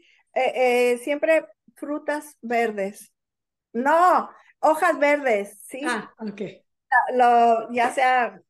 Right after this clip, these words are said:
Speaker 1: este, la arúgula, las espinacas, la, la, ¿cómo se dice?
Speaker 2: ¿La
Speaker 1: La gran-
Speaker 2: lechuga?
Speaker 1: la lechuga, diferentes tipos de lechuga, la acelga,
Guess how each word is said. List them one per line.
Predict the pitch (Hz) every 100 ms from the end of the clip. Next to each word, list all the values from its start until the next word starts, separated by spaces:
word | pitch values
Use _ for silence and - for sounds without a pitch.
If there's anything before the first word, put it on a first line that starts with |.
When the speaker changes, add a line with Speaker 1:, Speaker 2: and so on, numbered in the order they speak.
| _ _ _
Speaker 1:
este, | - 220 214 214 220 214 190
la | 226
arúgula, | 220 208 214 220 220 226 226 220 _ _ _ _ _
las | 233 226 226
espinacas, | 233 - 247 233 220 220 220 220 220 214 220 -
la, | 220 220 214 220 226 220 -
la, | 226 202 208 214 220
¿cómo | 220 240
se | 240
dice? | 220 -
Speaker 2:
¿La | 240
Speaker 1:
La | 233 208
gran- | 202 240
Speaker 2:
lechuga? | 254 294 349 - _ _ _ -
Speaker 1:
la | 240 233
lechuga, | 233 226 - 254 247 247 240
diferentes | 254 240 220 233 240 233
tipos | 233 226 226
de | 220
lechuga, | 214 214 233 220 220 214 214
la | 220
acelga, | 247 226 226 214 214 214 220